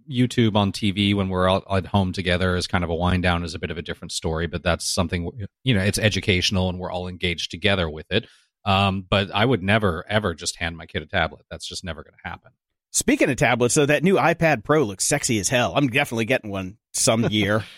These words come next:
Speaker 1: Right.
Speaker 2: Ugh, there's, there's fifteen hundred bucks out the fucking window. I put it all in my cart just so I could be confirmed. It was, like, fourteen hundred and sixty-four dollars.
Speaker 1: Right.
Speaker 2: <laughs> For the twelve inch with the pencil and the keyboard. Oh, man.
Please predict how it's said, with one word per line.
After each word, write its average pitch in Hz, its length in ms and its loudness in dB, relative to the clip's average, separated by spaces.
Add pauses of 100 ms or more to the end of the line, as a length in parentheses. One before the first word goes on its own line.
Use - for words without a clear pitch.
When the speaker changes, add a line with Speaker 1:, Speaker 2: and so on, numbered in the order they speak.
(460)
Speaker 1:
Right. 98 320 2
Speaker 2:
Ugh, - 60 -18 (240)
there's, 135 180 2
there's 143 180 4
fifteen 135 340 0
hundred 107 180 0
bucks 101 260 -2
out 117 120 0
the 98 60 -10
fucking 90 280 -12
window. 95 420 -6 (380)
I 147 60 2
put 180 180 2
it 156 40 4
all 156 160 6
in 143 60 4
my 127 140 4
cart 131 340 2
just 120 180 0
so 110 120 2
I 113 80 2
could 101 200 -4 (480)
be 135 120 4
confirmed. 117 580 2
It 131 60 2
was, 123 100 0
like, 113 160 0
fourteen 139 480 -2
hundred 127 460 0
and 104 120 -6
sixty-four 107 520 -4
dollars. 87 520 -2 (120)
Speaker 1:
Right. 95 320 -2 (460)
Speaker 2:
<laughs> 208 500 -12
For 110 80 2
the 113 80 4
twelve 131 360 2
inch 131 220 2
with 123 120 -2
the - 60 -10
pencil 127 460 0
and 110 80 2
the 107 60 -2
keyboard. 107 560 0 (640)
Oh, 143 320 4
man. 98 400 -4